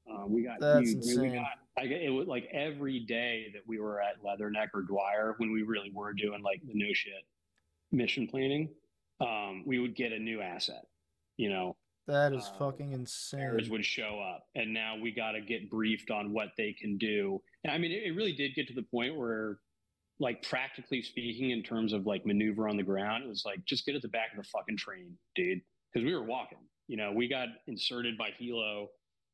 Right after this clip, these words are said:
Speaker 1: nine days in ad-, in advance, I think. Um, way up north of town, us and Lima Company,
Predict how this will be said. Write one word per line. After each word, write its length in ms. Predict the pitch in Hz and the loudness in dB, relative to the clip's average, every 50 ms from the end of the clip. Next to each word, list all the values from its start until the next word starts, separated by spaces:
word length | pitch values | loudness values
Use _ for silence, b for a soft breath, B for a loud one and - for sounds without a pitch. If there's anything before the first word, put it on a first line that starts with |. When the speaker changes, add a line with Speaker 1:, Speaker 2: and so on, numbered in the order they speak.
| _ _ _ _ - | _ _ _ _ -12
Speaker 1:
nine 960 | - 107 107 107 104 104 104 104 110 117 120 131 139 143 151 160 170 170 170 | -10 -6 -4 -4 -4 -4 -4 -2 -2 0 0 2 2 2 4 4 4 4 4
days 380 | 151 139 143 165 185 180 151 | 2 2 2 2 0 0 0
in 100 | 165 165 | -2 -2
ad-, 160 | 165 160 147 - _ _ _ _ _ - | -2 -2 -4 -6 _ _ _ _ _ -2
in 120 | - 147 160 | -2 0 0
advance, 420 | 156 143 127 123 131 156 175 175 - | 0 0 0 0 0 0 -2 -4 -6
I 80 | 180 160 | -10 -10
think. 260 | - 185 190 196 185 - _ _ _ _ _ _ _ _ _ _ _ _ _ _ - | -8 -6 -6 -6 -6 -8 _ _ _ _ _ _ _ _ _ _ _ _ _ _ -8
Um, 500 | 123 123 117 113 107 107 107 104 104 - 98 107 113 | -6 -4 -4 -4 -4 -2 0 0 0 0 2 2 2
way 400 | 123 131 135 139 139 135 131 - - 127 | 4 2 2 2 2 2 0 0 -2 -4
up 160 | 117 117 107 - | -4 -4 -2 0
north 360 | - 117 117 117 117 113 - | 2 2 4 4 2 0 0
of 100 | 107 92 | 0 0
town, 440 | - - 117 110 107 104 101 101 101 - | 0 0 0 0 0 0 0 0 0 0
us 260 | 127 120 117 - - | 0 0 0 -2 -4
and 100 | 123 110 107 | -4 -4 -2
Lima 240 | 113 113 110 107 - | -2 -2 -2 -4 -6
Company, 580 | - 110 101 87 98 95 92 90 95 90 - | -6 -8 -6 -4 -2 0 0 0 0 -2 -4